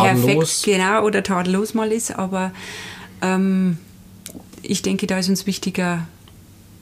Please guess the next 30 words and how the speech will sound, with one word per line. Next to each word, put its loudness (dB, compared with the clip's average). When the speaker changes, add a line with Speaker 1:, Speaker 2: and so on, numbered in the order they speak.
Speaker 2:
ja, -4
dieser -2
andere -2
Aspekt, -8
einfach 2
Speaker 1:
Ja, -2
wir 0
Speaker 2:
dieser 0
Speaker 1:
beschnei- 2
Speaker 2:
Naturaspekt -2
ist -4
uns -4
da -4
wichtiger. -6
Speaker 1:
Wir -4
beschneiden's 0
mal, 0
Speaker 2:
Genau. 0
Speaker 1:
probieren 2
mal 4
die 2
Bio, 2
äh, -2
Kiste, -2
Globuli 2
für -2
Blumen 0
gibt's -4
ja -4
auch. 0